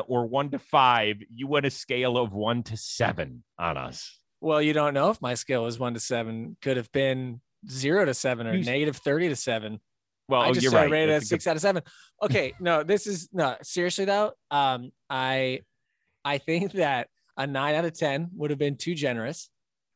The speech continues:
Speaker 2: A four out of five wasn't enough. So we just increased the level a little bit.
Speaker 1: So you
Speaker 2: and then we put it one underneath.
Speaker 1: So ninety percent no good.
Speaker 2: No.
Speaker 1: And eighty percent is too soft. So you went eighty-three percent on us. I believe that's what six out of seven is, isn't it?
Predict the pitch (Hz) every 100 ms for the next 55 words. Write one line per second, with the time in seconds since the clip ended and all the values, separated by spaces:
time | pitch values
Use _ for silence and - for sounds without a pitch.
0 | - - - 151 151 156 - 143 131 131
1 | 151 - 139 156 165 185 226 143 _ _
2 | _ _ _ - - 165 180 180 170 -
3 | 165 196 196 - 190 196 190 - 165 156
4 | 151 156 143 143 135 127 131 - _ -
5 | 120 120 117 147 139 135 135 - 147 139
6 | 139 131 131 107 - _ _ _ _ _
7 | _ _ - 117 113 123 143 143 131 117
8 | 117 113 117 113 110 101 107 85 92 110
9 | _ _ - 120 117 123 139 135 117 -
10 | 113 104 - 120 104 - 110 92 - -
11 | 101 101 107 - 123 131 131 - 127 127
12 | 120 113 - 127 110 87 73 69 - 85
13 | 92 113 98 85 - 82 - 85 - 73
14 | - 78 71 71 76 80 90 110